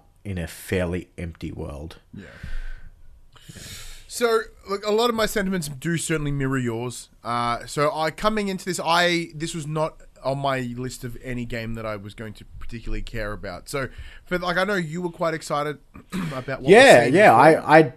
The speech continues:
Speaker 1: watched some gameplay footage and stuff, and, uh, I actually said to you, I'm like, "Hey, can we reach out and see if we can get a copy? I'd love to try, I'd love to check this out." And, um,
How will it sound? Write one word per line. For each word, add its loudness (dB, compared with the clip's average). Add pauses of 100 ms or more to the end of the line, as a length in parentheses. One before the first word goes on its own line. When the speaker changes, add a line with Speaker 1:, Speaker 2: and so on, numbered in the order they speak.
Speaker 1:
watched 4
some 0
gameplay 2
footage 4
and -2
stuff, 4
and, -2 (380)
uh, 2
I 2
actually 2
said -2
to -4
you, 4
I'm 2
like, 2
"Hey, 4
can 0
we 4
reach 2
out 2
and -8
see -4
if -4
we 0
can -8
get -4
a -10
copy? 4
I'd 0
love 2
to -6
try, -4 (120)
I'd -4
love 0
to -10
check -4
this -6
out." 0 (800)
And, -2
um, -6